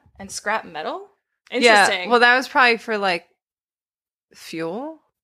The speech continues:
Speaker 1: Yeah, oil? I don't know.
Speaker 2: Yeah.
Speaker 1: Um, and then they grew victory gardens, which is really cute. Um,
Speaker 2: Mm-hmm.
Speaker 1: <laughs> and they were teaching women survival skills. So this is when a lot of,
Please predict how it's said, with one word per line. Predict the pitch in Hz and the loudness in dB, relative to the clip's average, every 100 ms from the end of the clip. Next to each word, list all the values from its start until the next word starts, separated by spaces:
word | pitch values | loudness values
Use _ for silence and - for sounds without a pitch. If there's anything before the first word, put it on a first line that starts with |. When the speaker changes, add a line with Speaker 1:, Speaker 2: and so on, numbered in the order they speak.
| - | -8
Speaker 1:
Yeah, | 208 170 | -6 -6
oil? | 180 190 277 254 | -6 -6 -8 -10
I | - | -14
don't | 202 | -12
know. | - 185 175 | -10 -12 -10
Speaker 2:
Yeah. | 202 190 175 180 _ _ - | -6 -4 -4 -8 _ _ 0
Speaker 1:
Um, | 233 226 233 | 2 2 0
and | 226 226 | -2 2
then | 226 233 226 | 0 -2 -4
they | 220 220 | -2 -2
grew | 226 226 | -2 -4
victory | 208 202 - 233 | -4 -8 -6 -4
gardens, | 214 214 220 226 233 226 | 0 0 2 0 -2 -6
which | 202 196 | -10 -10
is | 185 | -10
really | 190 190 | -8 -10
cute. | 214 196 185 208 - - - - | -12 -12 -8 -8 -10 -16 -20 -2
Um, | 233 233 233 262 | 4 4 6 4
Speaker 2:
Mm-hmm. | 214 - 208 - - | 0 -2 -4 -4 -18
Speaker 1:
<laughs> | - - | -16 0
and | 247 247 | 2 4
they | 247 | 6
were | 247 | 4
teaching | 262 269 269 | 2 -2 0
women | 254 240 | 0 0
survival | 226 247 208 190 214 240 | -2 0 2 2 0 -4
skills. | - 269 285 320 311 - - | -2 2 2 0 -6 -10 -2
So | 233 | 0
this | 220 220 214 | 0 -2 -6
is | 208 | -2
when | 202 196 | -2 0
a | 180 | -2
lot | 196 190 | 0 0
of, | 190 | -4